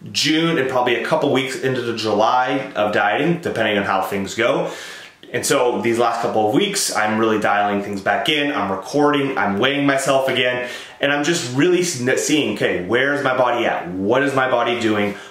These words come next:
before I actually start to be aggressive and make some bigger cuts to my food, as well as my addition of cardio. So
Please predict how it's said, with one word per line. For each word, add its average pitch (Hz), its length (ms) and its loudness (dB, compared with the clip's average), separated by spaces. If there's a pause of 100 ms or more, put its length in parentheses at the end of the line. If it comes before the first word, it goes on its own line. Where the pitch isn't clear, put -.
before 120 480 0
I 117 60 -2
actually 110 380 -2
start 110 260 0
to 101 60 -6
be 107 140 -2
aggressive 101 460 -2
and 98 100 -2
make 101 140 -2
some 98 160 -6
bigger 95 240 -4
cuts - 400 -2
to - 40 -4
my 95 140 -2
food, 120 440 0
as 95 140 -6
well 113 280 2
as 101 60 -2
my 101 140 0
addition 98 360 -4
of 87 120 -8
cardio. 131 400 0
So 151 380 0